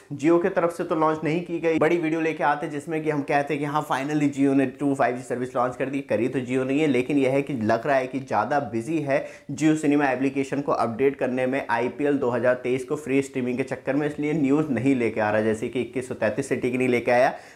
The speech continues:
वैसे सिक्किम की भी लेके नहीं आया। लोकल न्यूज़ से हमें मालूम चला वहाँ पे कि finally बात की जाए तो सिक्किम में टोटल मिला के आठ सिटी आपको देखने के लिए मिलती है, कुछ विलेज, कुछ पहाड़ी इलाका, कुछ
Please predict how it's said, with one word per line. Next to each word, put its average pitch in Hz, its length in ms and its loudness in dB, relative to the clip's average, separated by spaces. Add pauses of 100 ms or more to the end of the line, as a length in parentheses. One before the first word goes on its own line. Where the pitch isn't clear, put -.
वैसे 165 260 0
सिक्किम 165 380 -4
की 147 80 -2
भी 135 120 0
लेके 113 220 0
नहीं 104 140 -2
आया। 101 240 0
लोकल 127 360 2
न्यूज़ 151 200 2
से 156 100 -6
हमें 151 160 -2
मालूम 143 300 0
चला 151 220 2
वहाँ 143 240 0
पे 151 100 0 (360)
कि 185 100 0
finally 196 440 2
बात 175 240 2
की 180 80 -10
जाए 170 160 0
तो 180 120 -8
सिक्किम 185 320 -8
में 185 120 -2
टोटल 170 320 -2
मिला 156 220 2
के 147 280 -6
आठ 160 200 2
सिटी 160 220 -6
आपको 151 240 -4
देखने 127 300 -6
के 151 80 -8
लिए 156 120 -2
मिलती 143 340 0
है, 143 120 4
कुछ 170 300 -2
विलेज, 151 380 0
कुछ 170 260 -4
पहाड़ी 127 360 0
इलाका, 139 420 -2
कुछ 175 340 -6